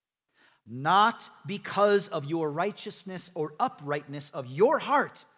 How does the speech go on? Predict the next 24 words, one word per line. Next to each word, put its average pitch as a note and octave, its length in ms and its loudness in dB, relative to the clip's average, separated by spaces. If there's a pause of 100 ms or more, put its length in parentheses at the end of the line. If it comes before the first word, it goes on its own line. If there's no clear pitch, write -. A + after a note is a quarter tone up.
(180)
are F3+ 80 -2
you F#3+ 100 -4
going G3+ 300 4
in G3 140 -2
to F#3+ 60 -4
possess F3+ 360 0
their F#3 180 2
land, F3+ 320 2 (160)
but - 160 2
because A#3+ 460 4
of B3 80 -2
the G#3+ 100 2
wickedness C#4 680 0
of B3 280 4
these A#3+ 220 0
nations, G#3 560 -2 (160)
the G3+ 80 2
Lord A#3 340 4
your C4 100 -4
God F3+ 480 2
is D#3 140 -4
driving F#3 520 0
them A3 200 2
out F3+ 380 0